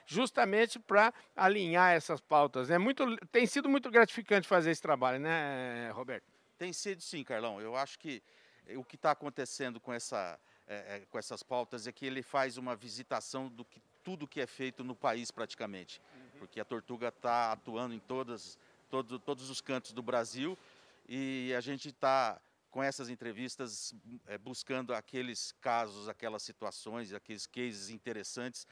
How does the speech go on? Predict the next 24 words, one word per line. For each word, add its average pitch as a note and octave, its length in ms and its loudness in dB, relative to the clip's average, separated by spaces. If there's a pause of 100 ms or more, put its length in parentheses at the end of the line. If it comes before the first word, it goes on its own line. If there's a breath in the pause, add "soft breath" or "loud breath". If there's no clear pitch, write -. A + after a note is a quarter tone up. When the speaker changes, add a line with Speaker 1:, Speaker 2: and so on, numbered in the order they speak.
(160)
Speaker 2:
pra B2 140 -2
mostrar A2+ 400 -2
pro, A2+ 260 -10 (360)
pros, A2+ 300 -12
pros G#2+ 220 -18
espectadores G#2 600 -6
do G#2 80 -16
programa. F2+ 440 -8 (220)
Speaker 1:
Escuta, B3 460 4
falando A3+ 400 12
nisso, A#3 360 12
dá A#3 160 12
um D4+ 120 12
resumo B3 480 12
aqui. A#3 200 8 (300 soft breath)
Você A3 160 10
tem C4+ 160 8
alguns C4+ 260 10
números C4 400 8
grandes G3+ 460 12
aqui G#3 240 10
da G3 160 10
feira, F3+ 340 12
né? D#3+ 400 2